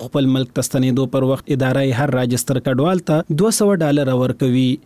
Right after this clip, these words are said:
د پاکستان حکومت د دوه زره شپاړسم کال په نومبر کې د راجستر افغان کډوالو په یاد ملک کې د پاتې کېدو موده د سخت کال تر یو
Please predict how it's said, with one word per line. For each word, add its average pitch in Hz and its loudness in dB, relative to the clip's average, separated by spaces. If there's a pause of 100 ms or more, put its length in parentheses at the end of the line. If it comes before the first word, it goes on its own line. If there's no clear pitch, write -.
(140)
د 214 2
پاکستان 220 0
حکومت 175 0
د 156 0
دوه 160 2
زره 156 2
شپاړسم 139 0
کال 147 0
په 131 2
نومبر 127 0
کې - -4 (100)
د 147 2
راجستر 123 -2
افغان 135 0
کډوالو 135 0
په 131 -2
یاد 135 0
ملک 131 -2
کې 139 -2
د 117 -6
پاتې 120 -2
کېدو 143 2
موده 139 0 (160)
د 196 0
سخت - -4
کال 196 0
تر 143 2
یو 143 0